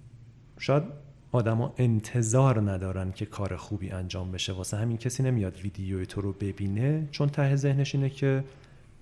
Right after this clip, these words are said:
هیچ کانتنت فارسی با ارزشی وجود ندارد، نقطه. پس من وقتمو بذارم برم مثلاً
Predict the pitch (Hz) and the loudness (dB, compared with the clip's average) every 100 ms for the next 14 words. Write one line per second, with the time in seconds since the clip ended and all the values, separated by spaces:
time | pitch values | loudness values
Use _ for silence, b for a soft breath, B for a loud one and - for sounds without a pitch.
0 | - - 139 - 117 98 104 95 98 98 | -20 -2 -2 0 -2 0 -2 -2 -4 -2
1 | 98 - 104 101 98 98 110 113 107 92 | -2 -2 -2 0 -2 -2 -2 -2 -4 -2
2 | 101 107 87 85 90 82 95 104 - - | -2 -2 -2 -4 -6 -8 -2 -2 -2 -6
3 | 98 - - - 98 - 104 104 - 107 | -6 -8 -20 -8 -4 -2 0 -2 -2 -2
4 | 101 104 104 104 104 101 101 - 92 | -2 -2 0 0 0 0 -2 -4 -6